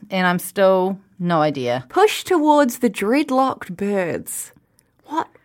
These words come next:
Speaker 2: was that?
Speaker 1: Well, they was the, the, the, the, uh, the guessing panel were, like, something to do with reggae, sort of reggae style music,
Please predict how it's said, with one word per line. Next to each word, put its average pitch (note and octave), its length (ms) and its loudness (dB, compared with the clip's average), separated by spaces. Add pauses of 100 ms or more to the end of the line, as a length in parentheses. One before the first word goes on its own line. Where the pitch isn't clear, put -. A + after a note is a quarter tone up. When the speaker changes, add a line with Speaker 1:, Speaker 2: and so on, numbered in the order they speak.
(280)
Speaker 2:
was C4 280 -4
that? F3 340 -14
Speaker 1:
Well, A3+ 160 2
they C4 140 2
was C4+ 240 -2
the, B3 140 -2
the, B3 260 -2
the, A#3 380 -6
the, A3 300 -4
uh, G#3+ 220 0
the G#3 100 -8
guessing A#3 360 -6
panel G3+ 280 -4
were, F#3 100 -2
like, E3+ 220 -2
something F3 280 -8
to E3+ 100 -14
do E3 240 -4
with D#3 240 -6
reggae, E3 440 -2
sort D#3 180 -12
of C#3+ 60 -12
reggae D#3+ 280 -4
style D#3+ 240 -4
music, A#3 720 0